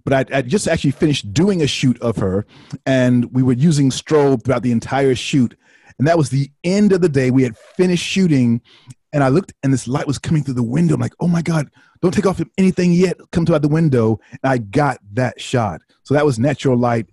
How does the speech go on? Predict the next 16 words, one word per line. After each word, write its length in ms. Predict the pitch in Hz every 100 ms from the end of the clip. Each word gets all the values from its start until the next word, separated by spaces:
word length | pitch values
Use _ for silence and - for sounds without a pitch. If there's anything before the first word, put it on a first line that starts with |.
| _ _ _ _
After 260 | 165 226 196
we 80 | 185
had 140 | 143
finished 520 | _ - 240 190 - -
shooting 400 | - 208 175 151
all 180 | 143
day 140 | 135 143
long, 220 | 147 113
and 80 | 120
I 40 |
was 100 | 127
shooting 280 | 135 175 143
strobe 520 | - - 151 139 120
for 200 | - 139
that 220 | 127 110
day, 400 | 107 151 120 104